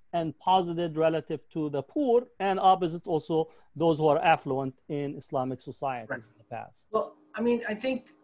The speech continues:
Speaker 2: there are a couple of different ways we can approach this. I mean, from a theological perspective, I think, uh, generally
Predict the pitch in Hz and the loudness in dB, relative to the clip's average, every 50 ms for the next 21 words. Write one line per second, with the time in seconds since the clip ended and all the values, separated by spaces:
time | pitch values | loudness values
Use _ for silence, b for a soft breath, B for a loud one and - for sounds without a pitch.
0 | _ _ _ _ _ _ _ _ _ - 196 202 190 175 - - _ - - 214 | _ _ _ _ _ _ _ _ _ -4 -2 0 0 -2 -2 -8 _ -4 0 0
1 | 220 - 220 208 196 - 196 185 - 190 185 165 156 165 165 175 170 156 160 160 | 0 2 2 0 0 0 -6 -6 -4 -4 -4 0 2 2 2 2 2 0 -4 -8
2 | - - 156 139 - - 170 175 180 - - - - 123 123 - 160 151 156 156 | -8 -8 -8 -8 -8 -2 -2 -2 -2 -2 -6 -8 -6 -6 -6 -6 -6 -6 -6 -4
3 | 156 151 - - 170 160 151 151 - 190 185 170 160 160 165 175 170 170 165 - | -6 -6 -8 -4 -4 -2 -2 -4 -4 -2 0 4 6 6 6 6 4 0 -4 -6
4 | - 151 - - 147 - - - 151 143 143 - - - 139 135 131 - _ _ | -8 -12 -12 -12 -12 -14 -12 -6 -4 -4 -4 -4 -6 -8 -8 -8 -8 -14 _ _
5 | _ _ _ - - - - 135 147 - - 170 165 160 160 - _ _ _ _ | _ _ _ -20 -20 -20 -12 -10 -10 -8 -4 -4 -4 -4 -4 -8 _ _ _ _
6 | _ - _ _ _ - 135 135 131 131 127 131 131 - - 180 180 180 185 185 | _ -20 _ _ _ -8 -6 -4 -4 -4 -4 -6 -8 -8 -4 0 0 0 2 0
7 | 170 170 165 160 156 156 | 0 2 2 0 0 -2